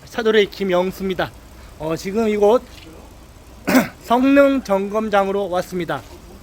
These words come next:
우리 소장님께서 꼼꼼하게 성능 점검을 해주시며, 해주시고 계시는데, 어, 이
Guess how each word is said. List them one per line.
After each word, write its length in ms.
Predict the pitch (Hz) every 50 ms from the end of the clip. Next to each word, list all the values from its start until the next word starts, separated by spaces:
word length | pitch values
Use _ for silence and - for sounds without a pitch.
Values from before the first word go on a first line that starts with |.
| - - - - - - -
우리 140 | 151 156
소장님께서 880 | 156 - 220 220 233 233 226 214 - 208 196 160 180 170 175 202 214 - - - - - - - - - - - - - - - - - - - - - - - - - - - - 190 185 - 277 262 - - - - - 214 196 190 175 170 160 202 208 - - - 190 190 - 226 226 202 - - - - - - -
꼼꼼하게 680 | 220 247 247 - - 277 269 254 240 208 208 208 220
성능 480 | 202 - 220 220 233 233 233 226 220 202
점검을 440 | - 196 190 190 196 196 196 185
해주시며, 680 | 180 190 185 175 190 180 - 185 180 180 175 170 165 156
해주시고 640 | 151 214 214 175 170 165 - 190 180 185 190 196 190 - - - - - - - -
계시는데, 680 | - 170 170 - 165 185 185 180 165 165 170 190 208 - - - - - - - - - -
어, 120 | - 143 143
이 60 | 151